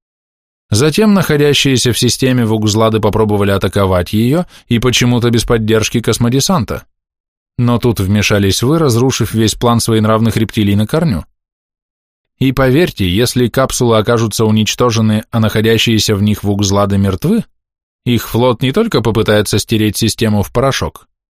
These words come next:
но и достать виновника трагедии даже из черной дыры». «Лумы, вот какого хрена, а?»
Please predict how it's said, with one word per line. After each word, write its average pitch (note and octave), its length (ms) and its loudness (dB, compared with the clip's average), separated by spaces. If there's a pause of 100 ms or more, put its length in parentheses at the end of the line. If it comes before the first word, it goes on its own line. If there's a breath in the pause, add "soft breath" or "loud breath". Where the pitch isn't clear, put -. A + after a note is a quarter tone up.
(320)
но A#2+ 120 0
и B2+ 80 0
достать A#2 420 2
виновника A#2 500 2
трагедии G#2+ 580 0
даже A#2 340 2
из A#2+ 80 0
черной G#2+ 440 0
дыры». C3+ 340 -2 (1500)
«Лумы, B2+ 560 0 (340)
вот C3+ 240 -4
какого F#3+ 500 -2
хрена, E3+ 460 -2
а?» F3 280 -2